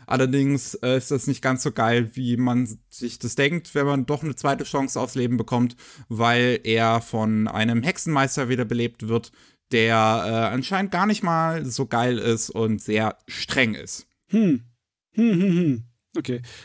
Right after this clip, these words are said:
Speaker 2: ich möchte jetzt ganz kurz den deutschen Übersetzer in Schutz nehmen, weil das ist eine direkte Übersetzung des japanischen Titels. <laughs> Also da ist der Japaner dran schuld, der Originalautor. <laughs>
Speaker 1: Es ist halt auch immer schwierig, wenn halt Sachen in anderen Sprachen halt auch irgendwie anders klingen.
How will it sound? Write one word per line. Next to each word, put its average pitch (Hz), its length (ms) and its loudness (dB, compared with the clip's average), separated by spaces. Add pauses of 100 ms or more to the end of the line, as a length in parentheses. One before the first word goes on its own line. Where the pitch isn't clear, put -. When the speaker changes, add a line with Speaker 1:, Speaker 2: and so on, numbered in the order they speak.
Speaker 2:
ich 147 100 -4
möchte 175 200 -2
jetzt - 80 -10
ganz 170 220 0
kurz 156 180 0
den 139 100 2
deutschen 135 280 -2
Übersetzer 135 520 0
in 127 300 0
Schutz 185 240 -6
nehmen, 156 300 2
weil 127 180 0
das 127 160 -2
ist 117 80 -6
eine 120 100 -4
direkte 123 420 -8
Übersetzung 117 540 -6
des 120 160 -6
japanischen 110 460 -8
Titels. - 760 -6
<laughs> 170 80 2
Also 131 200 -4
da 143 100 4
ist 127 80 -2
der 135 100 -2
Japaner 123 300 -4
dran 123 160 -4
schuld, 127 240 -2
der 131 60 -2
Originalautor. 127 680 0 (400)
<laughs> 170 400 -2
Speaker 1:
Es 135 200 -4
ist 185 120 -6
halt 180 300 0 (340)
auch 131 200 -2
immer 139 180 0
schwierig, 127 400 -2
wenn 120 140 2
halt 120 140 2
Sachen 117 320 0
in 107 140 0
anderen 107 280 0
Sprachen 101 760 0 (340)
halt 107 260 0 (380)
auch - 140 -10
irgendwie 101 320 -2
anders 95 320 -4
klingen. - 420 -8